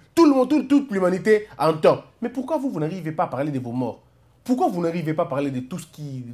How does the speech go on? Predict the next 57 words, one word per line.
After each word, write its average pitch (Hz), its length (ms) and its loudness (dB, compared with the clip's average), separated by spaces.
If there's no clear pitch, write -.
toutes 185 180 -12
ces 139 80 -8
personnes 131 300 -8
qui 151 100 -14
sont 139 120 -8
décédées, 120 400 -10
qui 160 80 -2
ont 147 60 0
perdu 123 280 -8
leur 110 140 -6
vie ? 95 200 -20
Qu'est-ce 311 160 -6
qui 254 80 -10
vous 147 140 -6
empêche 139 200 -12
de 120 80 -10
le 123 80 -10
faire ? 185 200 -18
Les 196 100 4
Congolais 262 360 4
sont 269 160 -2
que - 80 -4
dans 151 100 2
la 143 100 2
dénonciation, 139 560 -6
que 285 100 4
dans 247 120 10
les 190 80 8
réseaux 175 220 4
sociaux. 135 320 -8
Ah, 254 180 2
c'est 277 60 -2
la 262 100 4
Kivu, 285 180 -6
c'est 262 120 0
la 269 80 -2
Kivu, 269 180 -2
c'est 262 100 0
la 262 80 2
Kivu. 254 160 -2
Mais 226 100 0
quels 320 240 -2
sont 311 80 -4
les 233 80 0
mécanismes 160 560 -4
que 131 80 -12
vous 127 140 -10
menez ? 170 400 -8
Quels 339 180 2
sont 320 200 -2
les 220 100 4
mécanismes 180 580 0
que 156 80 -6
vous 143 80 -6
mettez 147 220 -4
en 196 80 -4
place ? 285 320 -8